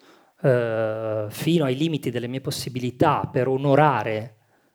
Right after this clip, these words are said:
il sacrificio della mamma, o mia madre è una stronza, chi le ha chiesto di andarsene? Io volevo che lei stesse qui. L'innalzamento del tenore di vita era una prerogativa che ha deciso lei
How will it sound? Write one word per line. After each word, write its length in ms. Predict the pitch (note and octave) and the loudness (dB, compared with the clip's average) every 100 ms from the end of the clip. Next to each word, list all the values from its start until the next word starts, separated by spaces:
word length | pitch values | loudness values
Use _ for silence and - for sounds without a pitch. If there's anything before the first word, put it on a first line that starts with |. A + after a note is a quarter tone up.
| _ | _
il 100 | D3+ | -8
sacrificio 500 | - C#3+ - D#3 D3+ | -2 -2 -2 -6 -2
della 160 | A#2+ D#3 | 0 2
mamma, 480 | F#3 G#2+ C#3 G3+ A3 | 0 0 2 2 4
o 160 | D3+ A#2 | 4 4
mia 140 | E3+ | 2
madre 260 | B2 C3 D3+ | 0 2 2
è 20 | |
una 120 | A#2+ | 2
stronza, 460 | B2+ - B2 A2 D3+ | 0 0 0 0 -4
chi 140 | D3+ | -4
le 80 | B2 | -8
ha 20 | |
chiesto 320 | - G#2+ - - | -6 -10 -2 2
di 80 | |
andarsene? 720 | A#2+ A#2+ G#2 - - C3+ A#2+ - | 2 0 -2 -2 0 0 0 -2
Io 180 | E3 E3+ | 4 4
volevo 300 | E3 D3 D3 | 4 2 2
che 100 | D3+ | 0
lei 120 | B2+ | -4
stesse 380 | - - - C3+ | -4 -4 -2 -6
qui. 220 | - G#2+ - - - - - | -4 -8 -8 -12 -18 -14 2
L'innalzamento 840 | D3 D#3 E3 E3+ E3 F3+ G3+ F#3+ | 4 6 4 4 2 2 0 2
del 240 | D#3 D3+ | 4 4
tenore 400 | - D#3+ F3+ F3+ | 2 2 4 4
di 100 | D3 | 2
vita 520 | C#3+ D3+ F3+ - F#3 - - - | -2 -4 0 2 2 -4 -20 2
era 180 | E3 D3+ | 4 4
una 160 | D3+ | 2
prerogativa 800 | - C#3+ D3 D#3 D3 - G3 F3+ | 2 4 6 6 4 2 2 2
che 140 | - C#3 | 4 2
ha 20 | |
deciso 420 | B2+ B2+ D#3+ C3 | 2 -2 0 2
lei 440 | B2+ C3+ A#2+ A2+ | 4 4 2 -2